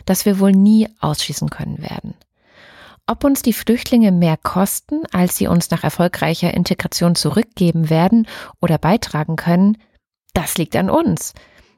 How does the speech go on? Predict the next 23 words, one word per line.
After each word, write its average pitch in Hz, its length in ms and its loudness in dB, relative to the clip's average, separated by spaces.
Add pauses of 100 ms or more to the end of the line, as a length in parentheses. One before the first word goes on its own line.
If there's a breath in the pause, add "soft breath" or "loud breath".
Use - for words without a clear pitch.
(100 soft breath)
Das 214 160 2
ist 226 100 0
jetzt 208 220 0
blöd, 254 360 2
denn 156 120 -2
es 160 140 -4
klingt 208 200 0
irgendwie 180 260 0
anstrengend, - 640 -4
aber 170 220 0
den 151 200 -2
vierhunderttausend 202 1000 2
Unternehmen, 185 640 2
die 156 120 -2
schon 160 200 -2
jetzt - 260 -2
Geflüchtete 190 500 0
beschäftigen, 208 680 0 (420 loud breath)
ist 196 180 0
es 196 120 0
die 196 140 0
Sache 175 380 0
wert. 131 380 -4